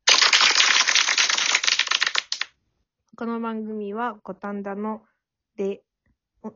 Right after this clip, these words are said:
ん、五年間同じ寮で過ごした二人が、<laughs> えー、日々の出来事についていいじゃんじゃんと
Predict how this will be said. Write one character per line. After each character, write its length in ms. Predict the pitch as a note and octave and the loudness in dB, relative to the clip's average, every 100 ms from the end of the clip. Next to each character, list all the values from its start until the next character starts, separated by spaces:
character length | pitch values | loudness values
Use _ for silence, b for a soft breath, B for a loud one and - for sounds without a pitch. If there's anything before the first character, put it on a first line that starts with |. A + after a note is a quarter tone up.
| _ _ A3 | _ _ -6
ん、 140 | G#3+ - | -6 -4
五 120 | G3+ | -2
年 200 | A3+ A#3+ | 0 0
間 200 | - G3 | 0 0
同 100 | - A#3 | 4 4
じ 260 | A#3 A#3 B3+ | 4 4 8
寮 120 | A#3+ | 8
で 100 | G3 | 8
過 120 | A3+ B3 | 4 6
ご 60 | C4+ | 6
し 320 | - - A3+ | 2 -4 0
た 120 | G3 | 4
二 20 | G3 | 4
人 80 | |
が、 240 | G3+ A#3+ - B B B | 4 2 2 B B B
<laughs> 360 | B F#4 B - | B -8 B -4
え 80 | G#3+ | -2
ー、 600 | A3 A#3 F#3+ F3+ F3+ F#3 | 2 4 4 2 -4 -8
日 200 | - A#3 | -2 0
々 120 | A#3 | 4
の 100 | F#3+ | 4
出 100 | F#3+ | 4
来 120 | G3+ | 2
事 180 | G3 F#3+ | 2 0
に 140 | E3+ E3+ | -2 -2
つ 100 | F3 | -4
い 80 | |
て 80 | F3 | -2
い 200 | F3 G#3+ | -2 -2
い 40 | G3 | 0
じ 80 | |
ゃ 80 | F#3 | 0
ん 60 | F3 | 2
じ 100 | A3 | 2
ゃ 80 | C4 | 2
ん 60 | |
と 240 | - - | 2 -2